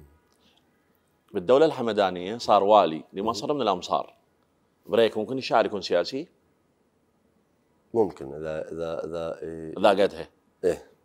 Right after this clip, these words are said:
Speaker 1: ها؟
Speaker 2: إيه. إذا
Speaker 1: يصير.
Speaker 2: يكون، إذا يكون صادق وحقيقي ويشعر بناسه، ليش لا؟ بالعكس.
Speaker 1: من الأشياء اللي معيبة على، على حسان بن ثابت
Speaker 2: مهم.
Speaker 1: إنه كان مو فارس.
Speaker 2: مو فارس.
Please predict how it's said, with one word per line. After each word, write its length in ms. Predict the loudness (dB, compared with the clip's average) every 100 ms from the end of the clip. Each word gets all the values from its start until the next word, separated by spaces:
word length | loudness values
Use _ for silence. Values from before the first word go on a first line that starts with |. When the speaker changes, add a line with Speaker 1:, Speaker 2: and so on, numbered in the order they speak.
| _ -4
Speaker 1:
ها؟ 220 | -2 -2 -6
Speaker 2:
إيه. 140 | -10 -12 _ _ _ _ -2
إذا 100 | 4
Speaker 1:
يصير. 220 | 6 6
Speaker 2:
يكون، 120 | 2 -2
إذا 160 | 6 6
يكون 340 | 6 2 0
صادق 400 | 2 2 2 -2
وحقيقي 440 | -8 -4 -2 -2 -2
ويشعر 300 | -2 -2 -2
بناسه، 380 | -2 -4 -6
ليش 180 | -12 -12
لا؟ 80 | -16 -18
بالعكس. 340 | -10 -10 -10 -20 _ _ _ _ _ -20 -14 -6
Speaker 1:
من 180 | -4 0
الأشياء 480 | 2 2 2 2 2
اللي 220 | 0 0
معيبة 480 | 0 2 4 6 4
على، 480 | 4 2 2 0 0
على 260 | 0 0
حسان 380 | -2 -4 -2 -2
بن 140 | -2 -4
ثابت 500 | 0 0 0 -6 -12
Speaker 2:
مهم. 200 | -12 -12 _ _ _ _ _ _ _ -8
Speaker 1:
إنه 240 | -4 -4
كان 300 | -2 -2 -4 -8 _ _ _ _ _ -6
مو 120 | -4
فارس. 540 | -2 -2 -4 -8 -16 -10
Speaker 2:
مو 120 | -10
فارس. 360 | -8 -12 -16